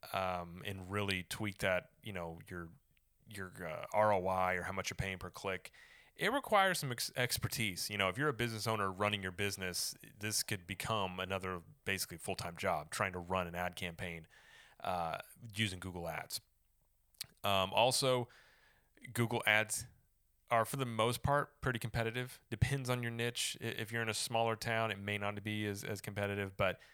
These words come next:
uh, they can be competitive. And for that reason, they can be expensive. Uh, this, again, depends. If, if, for instance, if you were to take a look at, um, injury lawyers, it's not uncommon to see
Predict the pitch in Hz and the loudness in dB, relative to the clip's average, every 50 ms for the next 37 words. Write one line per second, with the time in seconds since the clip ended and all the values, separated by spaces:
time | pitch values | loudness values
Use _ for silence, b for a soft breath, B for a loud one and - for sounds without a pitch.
0 | B B B B B B - - 98 95 92 92 85 101 107 104 - - 113 104 | B B B B B B 0 2 4 4 4 2 2 4 2 4 4 2 0 2
1 | 101 98 101 - - 95 95 95 95 95 95 98 92 90 - b b b b b | 2 2 0 0 0 0 2 2 2 2 2 -2 -4 -4 -10 b b b b b
2 | b b b b b b _ _ _ _ - 120 107 107 95 - - - 107 107 | b b b b b b _ _ _ _ 2 4 4 4 2 -2 -2 2 2 2
3 | 98 101 104 104 98 104 107 101 95 - 104 95 90 98 90 - - - 95 90 | 2 2 0 0 0 0 -2 -2 -2 -2 -2 -4 -2 -2 -2 -2 -2 -2 -2 -4
4 | - - - - - - - _ _ _ _ _ - - - 101 95 90 85 82 | -4 -6 -8 -10 -12 -14 -14 _ _ _ _ _ -16 -8 -4 -2 -2 0 0 -2
5 | 85 76 - - - _ _ - - 101 98 92 - _ _ - - - - - | -4 -6 -8 -10 -18 _ _ -10 -6 -6 -4 -6 -6 _ _ -20 -20 -16 -8 -4
6 | - 107 95 98 92 92 87 - - - 107 104 101 98 101 104 - 104 95 - | -4 -2 -2 -2 -2 -2 -4 -4 0 2 2 2 2 2 0 -2 -2 -2 -6 -6
7 | - - - 107 104 - 110 107 104 98 - 101 92 92 95 98 98 92 - 101 | -8 -6 -6 -4 -2 0 0 0 0 0 -4 -6 -6 -6 -4 -6 -4 -2 -2 -2
8 | 95 98 95 95 98 98 - - 98 95 92 - - - b b b b b b | -2 0 0 0 0 0 2 0 2 2 0 -2 -6 -14 b b b b b b
9 | b b b b b b - - 101 95 92 90 87 87 85 82 82 80 85 - | b b b b b b -4 0 2 2 2 2 0 -2 -4 -4 -8 -10 -10 -6
10 | - 123 120 123 117 107 117 107 107 107 98 92 95 92 90 85 85 85 85 82 | -2 0 0 0 2 0 0 0 0 -2 0 0 0 2 2 0 0 -2 -4 -2
11 | - - - - - _ _ _ - - 107 - - 113 113 110 110 107 104 104 | -2 -2 -2 -4 -6 _ _ _ -4 -4 -2 -2 -2 2 4 4 4 4 2 -2
12 | 101 - 107 104 101 98 95 95 92 - - 101 92 | -2 0 0 0 0 0 -2 -4 -2 -4 -4 -4 -6